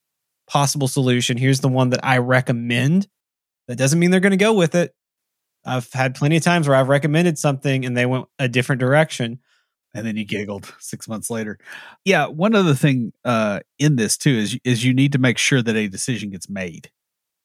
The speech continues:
Speaker 2: right? Like, you may not be the one making it, but it needs to get to a point where it's like, "Okay, either we decide this doesn't matter, we decide to fix it with my recommendations, we decide to fix it with some other recommendations," right? Or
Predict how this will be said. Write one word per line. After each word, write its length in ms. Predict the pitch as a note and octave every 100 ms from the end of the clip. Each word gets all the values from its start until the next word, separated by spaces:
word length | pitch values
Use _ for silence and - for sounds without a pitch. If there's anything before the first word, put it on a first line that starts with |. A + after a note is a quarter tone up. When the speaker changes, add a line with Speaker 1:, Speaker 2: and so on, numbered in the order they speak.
| _ _
Speaker 2:
right? 160 | - A#2
Like, 180 | A#2+ -
you 80 | F3
may 140 | G#3
not 140 | G3
be 80 | D3+
the 60 | D3+
one 200 | C#3 A2+
making 320 | A2+ C3 D#3
it, 140 | D3+
but 140 | - A#2+
it 120 | B2
needs 220 | C#3 B2+
to 80 | C3
get 160 | A#2+ -
to 80 |
a 40 | A#2
point 280 | - C3 G#2
where 100 | G#2+
it's 160 | G#2
like, 140 | A2+ B2
"Okay, 240 | A#2 A#2+
either 200 | A#2+ A#2+
we 120 | A#2
decide 340 | G#2 - A2+ A2+
this 140 | D3
doesn't 320 | D3 D3 A3
matter, 400 | F3+ B2 A#2 F3+ _ _ _ _ _ _ _
we 100 | B2
decide 520 | A2+ G2+ - A2+ A2+ G#2 _ _ _ _ -
to 100 | C3 -
fix 240 | C#3+ -
it 120 | D#3+
with 120 | C3 B2+
my 120 | C3
recommendations, 720 | B2+ B2+ E3 C3 G#2 C3 A#2+
we 120 | B2
decide 640 | A#2 A2+ - - - B2 A2+
to 60 |
fix 240 | A#2+ A#2+ -
it 80 |
with 140 | - -
some 160 | A2+
other 280 | A2+ D#3 C#3
recommendations," 1000 | G#2+ A2 - G#2 F#2+ F#2+ - G#2 G2+ - _ _ _ _ _ _ _ _ -
right? 320 | A#2+ A#2+ - _ _
Or 540 | - C3+ C3 B2 A#2+